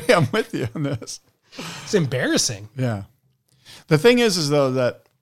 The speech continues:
Speaker 1: I guess f-, the person that needs to be conveying the message of "you were shameful"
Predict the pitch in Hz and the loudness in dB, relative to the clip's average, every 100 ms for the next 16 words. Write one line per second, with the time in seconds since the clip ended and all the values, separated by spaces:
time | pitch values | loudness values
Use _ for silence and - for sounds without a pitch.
0 | _ _ _ _ _ _ _ _ _ _ | _ _ _ _ _ _ _ _ _ _
1 | _ _ _ _ _ _ _ _ _ _ | _ _ _ _ _ _ _ _ _ _
2 | _ _ _ _ _ _ _ - 143 196 | _ _ _ _ _ _ _ -6 0 0
3 | 196 - 131 - _ _ _ 151 139 - | 0 -4 -14 -18 _ _ _ -8 -8 2
4 | 226 226 240 180 135 147 156 135 - 147 | 4 4 2 0 -2 2 2 2 -2 -4
5 | 123 113 131 123 117 110 - 139 127 104 | -4 -2 0 0 -2 -6 0 4 4 2
6 | 110 123 127 131 123 117 110 107 110 110 | 2 4 6 4 4 2 0 0 0 2
7 | 117 117 - 113 107 101 139 147 113 98 | 2 0 0 -2 -2 -4 -6 -6 -6 -6
8 | - - - 123 120 123 107 - - 117 | -12 -20 -12 -4 -2 -2 -2 -4 -2 -2
9 | 113 113 117 113 101 - | 0 -2 -4 -6 -10 -12